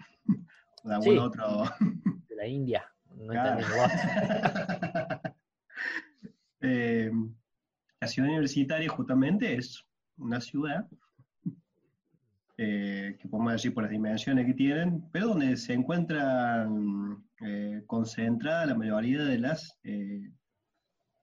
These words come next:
Speaker 1: eh, facultades, de que, bueno, perteneciente a la, a la Nacional, Universidad Nacional.
Speaker 2: Universidad Nacional, sí.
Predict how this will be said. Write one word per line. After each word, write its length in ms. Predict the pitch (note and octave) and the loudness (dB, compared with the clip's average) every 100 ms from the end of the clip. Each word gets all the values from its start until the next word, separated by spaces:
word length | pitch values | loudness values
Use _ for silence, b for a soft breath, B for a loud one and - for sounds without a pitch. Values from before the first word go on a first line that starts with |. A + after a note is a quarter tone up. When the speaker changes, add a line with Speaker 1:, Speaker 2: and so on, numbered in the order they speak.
| _ _ | _ _
Speaker 1:
eh, 320 | A2 G2+ G2 | -6 -4 -4
facultades, 840 | - G#2 A2+ B2 E3+ A#2+ - - - _ _ _ _ _ _ _ _ _ _ | -4 -4 -2 0 0 -2 -6 -16 -20 _ _ _ _ _ _ _ _ _ _
de 280 | - A#3 D4 | -4 -2 -2
que, 80 | - | -2
bueno, 220 | A3 G#2 | -2 -4
perteneciente 720 | - G#2+ G#2 G#2 A#2+ B2+ C#3 | -6 -2 -2 -2 -2 0 0
a 140 | A#2+ G#2+ | 0 0
la, 500 | G#2 G2+ G2 G2 - | -2 -4 -6 -8 -12
a 100 | - G#2+ | -10 -6
la 100 | G#2 | -6
Nacional, 500 | G#2+ - B2 A2+ - _ G#2+ | -8 -4 -2 -4 -6 _ -18
Universidad 360 | G#2 - G2+ | -16 -14 -10
Nacional. 360 | G2+ - G#2+ - _ _ _ - | -10 -10 -16 -18 _ _ _ -6
Speaker 2:
Universidad 360 | A2 G2 G#2+ | -4 -4 -4
Nacional, 300 | G#2+ G2 F#2 | -6 -6 -10
sí. 160 | - - | -12 -20